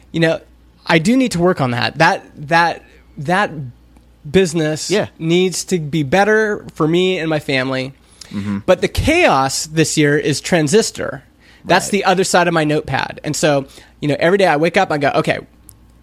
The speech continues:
Speaker 1: I've got order and I've got chaos. What am I gonna do today that's going to keep order in my life?" Okay,
Speaker 2: Mm.
Speaker 1: well, I've gotta email this person. I've
Speaker 2: Yep.
Speaker 1: gotta, I know I don't wanna open up more coaching spots, but I gotta open up another spot.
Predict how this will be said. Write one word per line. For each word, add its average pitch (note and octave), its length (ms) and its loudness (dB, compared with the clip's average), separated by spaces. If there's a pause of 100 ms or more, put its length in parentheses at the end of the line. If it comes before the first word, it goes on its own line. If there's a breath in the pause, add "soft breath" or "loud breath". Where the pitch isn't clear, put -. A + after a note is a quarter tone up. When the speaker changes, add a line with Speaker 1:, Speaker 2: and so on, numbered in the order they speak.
(480)
Speaker 1:
I've C3+ 140 -2
got C3+ 280 0 (120)
order G#3 420 2
and D3+ 140 -2
I've D3 80 -2
got D3 180 -2
chaos. - 500 -4 (360 soft breath)
What E3 300 2
am G#3 120 0
I G3+ 80 2
gonna F#3 200 2
do D3+ 180 2
today B2+ 560 -2 (120)
that's C#3 180 -2
going D3 360 0
to C3+ 540 0 (540)
keep - 280 0 (100)
order D#3 320 2
in C#3 120 0
my C3+ 120 2
life?" C3+ 460 -2 (300 soft breath)
Okay, D3 160 -2 (140)
Speaker 2:
Mm. F2 80 -12
Speaker 1:
well, C#3 160 0
I've B2+ 180 -4
gotta D3 260 2
email E3+ 360 0
this F3 120 -2
person. E3 680 -2 (380 loud breath)
I've C#3+ 140 -2
Speaker 2:
Yep. - 80 -10
Speaker 1:
gotta, D#3+ 420 0
I C#3 120 2
know C#3+ 200 2
I F3 80 4
don't G3 140 2
wanna G3+ 160 0
open F#3 240 0
up F#3 100 0
more F3+ 360 0 (440)
coaching F3+ 320 0
spots, D#3+ 380 0
but C3 140 -2
I B2+ 60 0
gotta C#3+ 200 0
open D#3 260 0
up D#3+ 140 2
another E3 240 2
spot. D#3 520 2